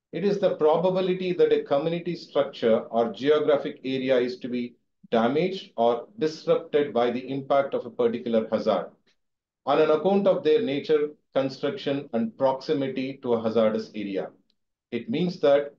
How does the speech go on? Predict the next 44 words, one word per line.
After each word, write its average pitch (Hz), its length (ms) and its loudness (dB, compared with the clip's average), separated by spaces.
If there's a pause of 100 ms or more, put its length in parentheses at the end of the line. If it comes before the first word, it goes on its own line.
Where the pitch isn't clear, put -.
(300)
if 131 220 -4
we 135 120 -2
have 120 340 0
built 190 300 2
a 156 120 4
house 143 400 2
or 123 260 2
on 117 160 0
a 113 60 0
hilltop 113 640 0 (240)
at 117 160 2
the 127 100 -2
edge - 200 2
of 156 160 2
a - 120 -2
cliff, 117 320 2 (380)
for 127 140 4
a 110 60 2
beautiful 147 580 2
views 131 340 0
and 113 160 -2
nature, 107 500 0 (460)
there 131 100 4
will 139 120 4
be 143 120 2
a 117 100 4
risk - 280 0
of 160 180 4
house 139 240 2
collapsing 127 480 0
in 117 100 0
the 117 160 2
event 120 220 0
of 113 140 -4
a 110 40 -2
landslide. 101 600 -2 (2500)
So - 140 0
now 190 320 4
if 156 160 0
we 175 80 2
put 180 220 -2
all 175 280 4
these 185 240 -4
together, 113 580 0